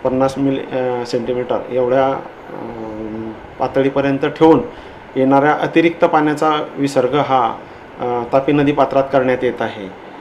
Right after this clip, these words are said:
आता सद्यस्थितीमध्ये हतनूर धरणाचे दहा दरवाजे एक मीटरने उघडून त्याद्वारे दोनशे अठरा पॉइंट चाळीस, अ, सॉरी, दो-, पाचशे एक्केचाळीस,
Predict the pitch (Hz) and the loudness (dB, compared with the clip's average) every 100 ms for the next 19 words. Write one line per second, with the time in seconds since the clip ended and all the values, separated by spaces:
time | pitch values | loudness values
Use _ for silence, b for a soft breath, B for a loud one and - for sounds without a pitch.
0 | - - 123 151 151 143 131 165 165 147 | -10 -4 0 2 2 0 4 2 4 0
1 | 151 147 131 156 - - 120 156 160 139 | 2 2 2 2 0 -10 -4 0 2 2
2 | 127 127 123 143 143 143 156 147 135 131 | 0 -2 0 2 2 4 4 4 4 4
3 | 135 165 - - 170 175 165 - 147 151 | 2 0 -4 -2 -2 2 0 2 2 2
4 | 147 127 156 120 - B B B 156 151 | 2 4 4 4 -2 B B B 2 4
5 | 147 143 139 135 143 139 156 147 - - | 6 6 4 2 2 4 2 2 -4 -18
6 | - - 139 135 143 143 147 139 147 139 | -18 -2 0 4 4 4 4 2 4 4
7 | 156 160 - - - - - - - - | 4 -2 -12 -18 -20 -20 -20 -20 -20 -18
8 | - - - - - - - - 123 123 | -18 -16 -16 -16 -16 -18 -16 -16 -14 -14
9 | 120 123 - - - - - - - 123 | -16 -18 -20 -20 -18 -14 -14 -14 -14 -10
10 | - - - - 139 - 147 165 - 170 | -10 -10 -8 -2 0 0 -2 -2 0 4
11 | 175 170 170 - - | 6 6 0 -10 -14